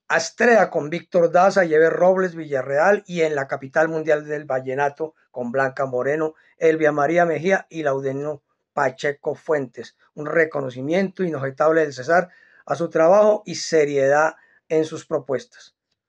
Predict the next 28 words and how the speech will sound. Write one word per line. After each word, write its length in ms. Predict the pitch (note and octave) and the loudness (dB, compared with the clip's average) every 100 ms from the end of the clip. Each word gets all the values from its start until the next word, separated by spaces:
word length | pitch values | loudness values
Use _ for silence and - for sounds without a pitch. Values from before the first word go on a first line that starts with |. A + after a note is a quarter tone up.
| _ _ | _ _
Bueno, 280 | A#2+ D3 F3 | -4 0 4
además 300 | D3 C3+ D#3 | 4 4 2
de 100 | F#3 | 4
los 160 | E3+ - | 2 -2
procesos 500 | C3+ B2+ D#3 E3+ - | -6 -4 -4 -6 -4
eleccionarios 880 | G3 G#3 G3 - F3+ F#3+ F3+ C#3 - | -2 0 -2 -4 -4 0 0 -2 -10
y 60 | |
los 140 | C#3+ C#3 | -10 -6
buenos 260 | D3 F3 | -4 -4
resultados 600 | F3+ F3 F3+ - E3+ F3 _ _ _ - | -4 -6 -6 -2 -2 -2 _ _ _ -4
en 160 | E3+ | 0
las 200 | F3+ E3+ | 2 0
filiales 520 | - F3+ F3 E3 E3 E3+ | -4 -4 0 0 -2 -6
en 80 | |
Cundinamarca 800 | E3 F3+ E3 E3 E3 E3+ E3+ F3 D#3+ - | -8 -6 -4 -2 -2 -4 -2 -4 -4 -8
y 180 | F3 F#3 | -4 -4
en 120 | F3+ | -2
cesar, 420 | F#3 E3 F#3 G3 _ _ _ _ | -4 -2 0 -2 _ _ _ _
el 200 | C#3+ C3+ | -6 -4
me-, 280 | C#3 E3 E3+ | -2 -2 -4
el 380 | C#3+ C#3 C#3+ C#3 | -12 -6 -4 -2
mes 160 | F#3 | 0
de 100 | G#3 | 0
noviembre 720 | G3+ F3 F3 F#3+ D#3+ B2 A#2+ _ | 0 0 0 -2 -2 -6 -10 _
y 100 | C#3+ | -16
principios 520 | C#3+ C3 D#3+ D#3+ F3+ | -12 -12 -12 -10 -6
de 80 | F3+ | -4
diciembre 540 | F3+ E3+ F3+ F#3+ F#3 | -4 -2 -2 -4 -6